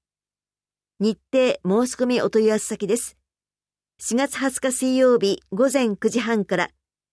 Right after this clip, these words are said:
お申し込みお問い合わせ先は、赤羽健康支援センター。電話三九零三の六四八一番。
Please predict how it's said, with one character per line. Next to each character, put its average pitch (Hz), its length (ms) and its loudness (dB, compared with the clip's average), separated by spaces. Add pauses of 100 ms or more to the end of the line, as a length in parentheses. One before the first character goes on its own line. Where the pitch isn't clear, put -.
(140)
お 196 60 4
申 254 240 2
し - 60 -8
込 254 120 -2
み 247 140 2
お - 80 0
問 233 160 4
い - 20 6
合 226 40 4
わ 226 60 0
せ - 60 -4
先 226 240 -4
は、 202 180 0 (380)
赤 262 220 0
羽 247 300 0
健 254 300 -2
康 247 160 2
支 240 140 -2
援 233 100 2
セ 226 160 0
ン 196 60 -2
タ 165 340 -2 (540)
ー。 - 20 -4
電 208 240 2
話 202 220 0 (160)
三 262 320 -2
九 262 300 2
零 240 180 4
三 247 320 -2
の 196 240 0
六 190 240 -2
四 254 180 0
八 208 360 -2
一 202 180 -6
番。 165 200 -2